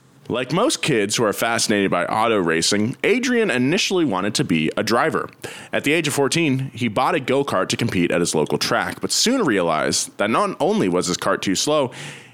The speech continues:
he just didn't have the natural instincts of a great driver. While his mind could race a mile a minute, that didn't really translate into physical skill. Despite the disappointment, this setback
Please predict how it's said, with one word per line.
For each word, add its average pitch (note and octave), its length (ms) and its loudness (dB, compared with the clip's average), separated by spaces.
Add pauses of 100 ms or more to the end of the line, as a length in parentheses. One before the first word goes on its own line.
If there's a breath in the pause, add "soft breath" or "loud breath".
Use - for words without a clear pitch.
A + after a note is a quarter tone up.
(100)
he - 140 -4
just - 160 0
didn't F3+ 160 2
have C3 300 0
the A2 60 2
natural G#2+ 460 0
instincts F#2+ 380 0
of D#2+ 80 0
a E2 40 2
great E2 280 0
driver. D2+ 480 0 (800 soft breath)
While B2 200 2
his G#2+ 140 0
mind C#3 420 0
could A#2 160 -2
race A2+ 260 2
a A#2 40 0
mile A#2 340 2
a C#3+ 40 0
minute, D3 340 0 (340)
that B2 220 -4
didn't E3 320 0
really A2+ 220 2
translate F#2 640 2
into E2 180 2
physical E2+ 460 0
skill. - 420 -2 (320 loud breath)
Despite A#3+ 400 0
the - 60 2
disappointment, F#2 680 0
this G3+ 180 0
setback E2+ 520 -2